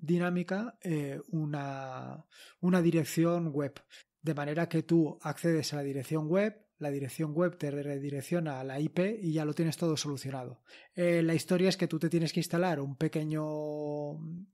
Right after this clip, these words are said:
script en tu ordenador que lo único que hace es, de vez en cuando, se comunica con la, con el servidor de duck D N S punto org y le dice cuál es tu I P. Vamos, un procedimiento realmente sencillo y que puedes implementar perfectamente en tu equipo.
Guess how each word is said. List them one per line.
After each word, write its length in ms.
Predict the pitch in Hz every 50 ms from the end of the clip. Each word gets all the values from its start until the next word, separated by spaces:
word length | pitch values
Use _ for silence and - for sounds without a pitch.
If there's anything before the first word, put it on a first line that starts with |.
| _ - 170
script 480 | - - - 202 202 190 190 185 -
en 180 | 180 170 156 135
tu 120 | - 160
ordenador 580 | 156 160 160 165 175 180 180 185 196 202 208 -
que 200 | - 165 156 147
lo 140 | 147 151 147
único 280 | 151 160 165 170 160
que 120 | 156 - 170
hace 360 | 165 - 175 175 175 185 180
es, 80 | 160
de 80 | 143 143
vez 160 | 147 147 -
en 100 | 170 160
cuando, 280 | - 170 170 170 165 151
se 120 | - 143
comunica 540 | - 131 131 139 143 160 170 - 160 147 139
con 160 | - 143 139
la, 340 | 135 131 131 135 135 135 127 - - - - - - - - -
con 180 | 165 165 151
el 80 | 156 151
servidor 480 | - - 160 156 147 151 156 170 175 170
de 140 | 165 170
duck 220 | 160 170 175 165 -
D 80 | 175
N 140 | 165 170 175
S 200 | 180 165 - 151
punto 300 | 123 - 143 139 - 160
org 500 | 160 165 165 170 151 - 190 202 214 214 -
y 60 | -
le 120 | 160 156 151
dice 340 | 151 156 - - 180 175
cuál 180 | - 147 143 143
es 140 | 147 143 -
tu 160 | - 143 139
I 60 | 131
P. 240 | 120 - 117 117 117 _ _ _ - - - -
Vamos, 280 | 170 165 160 123 -
un 40 | 160
procedimiento 480 | - 170 156 - 165 160 165 165 - 185
realmente 460 | 170 156 139 135 139 147 147 - 151
sencillo 560 | - 170 156 - - 165 160 175 190 214 220 - - - - - - 131 120 -
y 140 | - 180 165
que 200 | 170 156 143 135
puedes 260 | 131 - 156 151 - -
implementar 420 | 151 135 156 160 156 151 - 170 160
perfectamente 500 | - 139 127 151 - 160 160 160 175 180
en 100 | 170 165
tu 180 | - 143 139
equipo. 400 | 131 - 151 139 - - 120 -